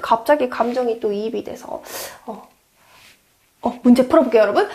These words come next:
자, 등산을 하는데 올라갈 때는 시속 이 킬로미터, 내려올 때는 같은 길을, 그럼 봐, 봐, 여러분.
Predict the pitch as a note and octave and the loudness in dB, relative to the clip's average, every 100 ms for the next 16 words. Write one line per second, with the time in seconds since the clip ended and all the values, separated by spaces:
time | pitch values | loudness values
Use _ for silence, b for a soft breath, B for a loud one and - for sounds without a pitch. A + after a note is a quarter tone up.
0 | B - B3+ - D4+ E4+ F#4+ C#5 B4 G#4+ | B -4 -4 0 4 6 6 6 4 4
1 | G#4 F4+ A3+ C#4+ C4+ - B B B B | 2 2 4 4 4 -2 B B B B
2 | - D4+ F4+ A#4 B4 A#4+ A#4 A4+ G#4 G#4+ | 2 4 6 6 6 4 4 2 0 0
3 | G4+ D4+ C4+ - F4+ D4 B3+ G#3+ A3 A#3+ | 0 0 -2 2 2 2 -2 0 4 6
4 | G#4+ B4+ A#4 A4+ - - A#3 - A#4+ A#4 | 6 4 2 0 -2 -6 -6 -4 2 4
5 | A4 C4+ B3 E4+ C4 - - - F3 - | 4 2 2 4 2 0 -12 -20 -20 -20
6 | - G#3 - - G3 F3 | -12 -12 -12 -16 -18 -16